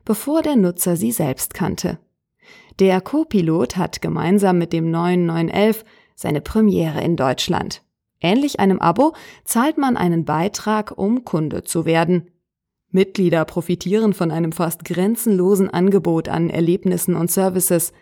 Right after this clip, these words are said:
sagt David Appold, Produktmanager für dreihundertsechzig plus. Die nächsten Schritte sind bereits in Planung.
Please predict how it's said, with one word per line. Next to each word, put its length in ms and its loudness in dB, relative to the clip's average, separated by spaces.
sagt 560 -2
David 400 -2
Appold, 460 2
Produktmanager 880 0
für 240 -2
dreihundertsechzig 960 -2
plus. 400 -8
Die 100 6
nächsten 380 2
Schritte 360 -2
sind 340 0
bereits 400 -6
in 200 0
Planung. 540 -8